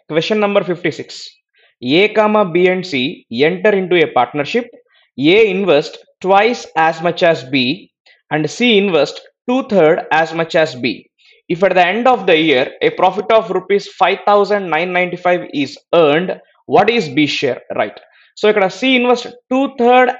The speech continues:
as much as B అన్నారు కదా, దాన్ని ఏం రాద్దామంటే C equals to two by three of B. అంటే B's ఇన్వెస్ట్‌మెంట్ త్రీ పార్ట్స్ అయితే C's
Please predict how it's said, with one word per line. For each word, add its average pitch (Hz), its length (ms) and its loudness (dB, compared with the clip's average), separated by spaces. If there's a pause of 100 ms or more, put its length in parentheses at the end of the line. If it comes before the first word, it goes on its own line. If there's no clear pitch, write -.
(140)
as 190 180 -2
much 202 180 -4
as 170 140 -2
B 190 120 2
అన్నారు 185 200 0
కదా, 233 100 0 (160)
దాన్ని 156 220 0
ఏం 185 140 -4
రాద్దామంటే 139 480 0 (340)
C 208 120 -4 (120)
equals 139 380 -6
to 131 60 -6 (560)
two 208 120 2 (100)
by 208 80 4 (100)
three 160 240 0
of 156 80 -4 (120)
B. 113 120 -6 (340)
అంటే 180 140 -2 (140)
B's 226 220 0
ఇన్వెస్ట్‌మెంట్ 208 520 -2
త్రీ 202 100 -2 (140)
పార్ట్స్ 196 280 0
అయితే 190 140 0 (120)
C's 208 140 -4